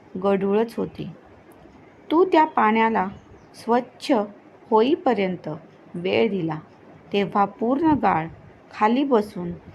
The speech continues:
ते पाणी स्वच्छ झाले. सगळं शांततेने घेतलं, घाई केली नाही.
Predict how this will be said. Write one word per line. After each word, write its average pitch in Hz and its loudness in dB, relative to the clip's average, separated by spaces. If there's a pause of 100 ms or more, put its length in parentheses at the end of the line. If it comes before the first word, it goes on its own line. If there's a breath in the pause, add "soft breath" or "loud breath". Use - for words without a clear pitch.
(480 loud breath)
ते 240 4
पाणी 185 -2 (1300)
स्वच्छ 240 0
झाले. 196 -2 (2500)
सगळं 240 4 (580 loud breath)
शांततेने 226 2 (420)
घेतलं, 165 0 (580)
घाई 311 0
केली 196 0 (280)
नाही. 175 -6